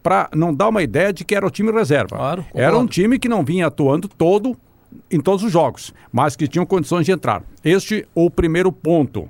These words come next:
Speaker 1: colocado pelo Marquinhos. Segundo, pra quem viu o jogo, o Marquinhos esteve bem no jogo. Mas tudo em-, ficava em função dele, e essa é a preocupação dentro do Avaí. Porque daqui a pouco ninguém quer, mas a vulnerabilidade do jogador às vezes,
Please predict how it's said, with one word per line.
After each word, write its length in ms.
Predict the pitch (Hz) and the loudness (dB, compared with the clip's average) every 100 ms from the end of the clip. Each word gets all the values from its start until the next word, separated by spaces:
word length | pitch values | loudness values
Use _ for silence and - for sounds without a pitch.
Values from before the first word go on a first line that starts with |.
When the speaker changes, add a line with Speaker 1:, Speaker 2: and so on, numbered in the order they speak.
| - _ _ | -18 _ _
Speaker 1:
colocado 600 | 139 131 147 147 151 165 - - | -2 0 0 0 -2 -8 -12 -4
pelo 160 | 147 | -2
Marquinhos. 360 | 156 143 117 95 | -2 -4 -4 -2
Segundo, 360 | 214 202 151 - - | 0 0 0 -4 -4
pra 140 | 180 - | -2 0
quem 200 | 226 233 | 0 0
viu 160 | 175 | 0
o 40 | 120 | 2
jogo, 400 | 190 214 110 - - _ _ _ _ _ _ _ | 2 2 -2 -10 -18 _ _ _ _ _ _ _
o 80 | 120 | -4
Marquinhos 460 | 143 175 156 180 202 | -2 -2 -2 -2 -2
esteve 380 | 196 247 240 | -4 -4 -2
bem 280 | 180 120 208 | -2 0 0
no 120 | 190 | 0
jogo. 380 | - 117 107 - - - - - | -2 -2 -2 -6 -18 -20 -20 -6
Mas 320 | 120 135 - | 0 0 -2
tudo 260 | - 254 277 | 0 0 2
em-, 80 | 254 | 0
ficava 440 | - 175 190 208 | 0 -2 0 0
em 120 | 247 - | 0 -2
função 520 | 202 175 - 226 269 | -2 -2 -2 0 0
dele, 420 | 226 220 208 104 | 2 2 2 0
e 140 | 117 | 0
essa 320 | 139 190 208 240 | 2 2 0 -4
é 20 | |
a 40 | |
preocupação 680 | - 226 226 214 175 185 208 | -2 -2 0 -2 -2 -2 -2
dentro 260 | 202 208 208 | -2 -4 -2
do 100 | 226 | 0
Avaí. 500 | 240 220 139 113 - - - - | 0 0 0 -4 -8 -16 -20 -16
Porque 220 | 101 151 | -4 -2
daqui 260 | 180 220 220 | 0 0 -2
a 80 | |
pouco 300 | - 185 - | 0 -2 0
ninguém 300 | 143 127 127 | 0 0 -2
quer, 320 | 101 202 170 - - - - | 0 0 0 -4 -12 -12 -12
mas 440 | 117 131 156 - - _ _ _ - | -4 -2 -2 -4 -14 _ _ _ -8
a 180 | 127 131 | -4 -2
vulnerabilidade 840 | 113 147 135 127 117 117 117 120 | 0 0 0 -2 -4 -4 -4 -4
do 40 | 98 | -6
jogador 420 | 107 104 107 104 | -6 -4 -4 -4
às 120 | 90 | -6
vezes, 600 | 90 107 143 233 208 - | -6 -4 -4 -6 -8 -12